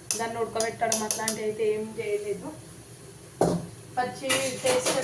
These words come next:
బాగుంటుంది. తుమ్మి కూర కూడా ఉడికిపోయింది. ఇదిగో చూడండి, తుమ్మి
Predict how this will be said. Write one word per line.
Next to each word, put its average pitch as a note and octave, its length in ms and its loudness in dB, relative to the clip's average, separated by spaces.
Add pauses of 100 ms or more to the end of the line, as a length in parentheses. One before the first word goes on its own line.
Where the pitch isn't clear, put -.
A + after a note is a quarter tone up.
(120)
బాగుంటుంది. A3 500 2 (1000)
తుమ్మి A4+ 300 0
కూర A#4 140 4 (140)
కూడా - 240 2
ఉడికిపోయింది. G3+ 600 2
ఇదిగో - 1400 0
చూడండి, G3+ 460 -8 (1500)
తుమ్మి A3 220 -4